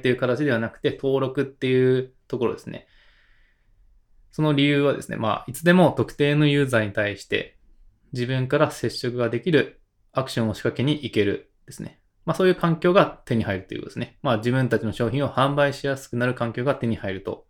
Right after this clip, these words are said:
いうことになります。で、このリストを活用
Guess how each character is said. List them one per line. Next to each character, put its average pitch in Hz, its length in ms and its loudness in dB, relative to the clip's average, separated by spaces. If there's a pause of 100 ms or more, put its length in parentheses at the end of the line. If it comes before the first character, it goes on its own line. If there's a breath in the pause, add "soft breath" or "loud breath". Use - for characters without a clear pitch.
(140)
い 117 100 -2
う 104 80 -2
こ 107 100 -10
と 135 100 -4
に 127 120 0
な 98 80 -4
り 92 60 -10
ま 98 140 -14
す。 - 220 -16 (2000 soft breath)
で、 131 60 -4
こ 127 100 0
の 110 120 0
リ 123 140 0
ス - 120 -14
ト 208 160 8
を 196 40 4
活 151 300 0
用 170 500 2